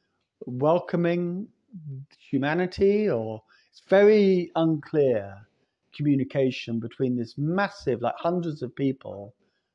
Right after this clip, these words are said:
who are watching these, like, you know, the, the, the mothership doors open, and all you can see is white light, and then being, like, you know, the people come out of it,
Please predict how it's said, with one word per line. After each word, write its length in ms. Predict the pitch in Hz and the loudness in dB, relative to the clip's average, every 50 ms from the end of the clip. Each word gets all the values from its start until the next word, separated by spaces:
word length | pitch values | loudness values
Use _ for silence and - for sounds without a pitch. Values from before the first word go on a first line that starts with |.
| _ | _
who 140 | - 139 131 | -4 0 0
are 160 | 123 117 113 | 2 2 0
watching 880 | 113 123 139 165 214 208 - - - - 113 95 92 95 95 104 120 123 - _ _ _ _ _ _ _ _ _ _ | 0 0 0 0 0 0 -4 -12 -10 -8 -8 -8 -8 -10 -14 -16 -16 -18 -20 _ _ _ _ _ _ _ _ _ _
these, 600 | 131 127 120 120 117 110 113 - - - - _ _ - 127 | -2 0 0 0 -2 -4 -6 -12 -18 -20 -20 _ _ -10 -6
like, 220 | 123 113 110 - - 123 123 | -6 -6 -6 -6 -8 -10 -10
you 100 | 127 127 | -8 -8
know, 120 | 117 113 104 | -6 -6 -6
the, 240 | 107 110 104 104 104 _ | -6 -6 -8 -8 -8 _
the, 240 | - 107 104 104 104 104 _ | -8 -8 -6 -8 -10 -12 _
the 80 | - 110 | -10 -8
mothership 560 | 113 127 139 131 135 120 - - - 123 120 - _ | -4 -4 -4 -4 -4 -8 -10 -8 -8 -8 -8 -8 _
doors 340 | - 139 139 131 127 110 - | -2 0 2 2 0 -2 -4
open, 500 | 107 104 101 98 - - 98 95 101 110 _ _ _ _ _ _ _ _ | -8 -8 -10 -12 -14 -18 -18 -18 -20 -20 _ _ _ _ _ _ _ _
and 300 | - 117 113 113 110 113 - | -6 -4 -4 -4 -4 -2 0
all 160 | - 160 165 | 2 2 2
you 140 | 165 156 151 | 2 0 -2
can 180 | - 135 123 | -4 -4 -6
see 280 | 123 - - 135 123 113 | -6 -6 -6 -4 -2 -2
is 280 | 107 104 104 107 - - | -4 -6 -8 -12 -16 -16
white 420 | 117 120 139 139 135 - - - - | -6 -2 0 0 0 -2 -4 -8 -6
light, 440 | 120 107 98 95 98 101 _ _ - - - _ _ _ _ _ _ _ _ _ _ - | -6 -6 -6 -8 -12 -18 _ _ -20 -20 -20 _ _ _ _ _ _ _ _ _ _ -6
and 160 | 120 120 117 | -4 -2 -2
then 380 | 117 117 113 117 117 113 113 - - | -2 -2 -2 -2 -4 -6 -8 -8 -4
being, 540 | - 139 135 127 123 113 110 107 107 107 110 - | -2 0 2 2 0 -2 -4 -8 -10 -12 -12 -8
like, 180 | 110 113 107 - - | -6 -6 -6 -4 -6
you 80 | 113 | -8
know, 100 | 107 107 | -8 -8
the 100 | 101 98 | -10 -12
people 380 | - - 170 170 160 - - 113 | -8 -4 -2 -2 -2 -4 -6 -10
come 180 | - - 113 120 | -8 -8 -6 -6
out 160 | 120 117 - | -6 -6 -8
of 120 | 110 101 | -10 -14
it, 140 | 92 90 - | -16 -16 -16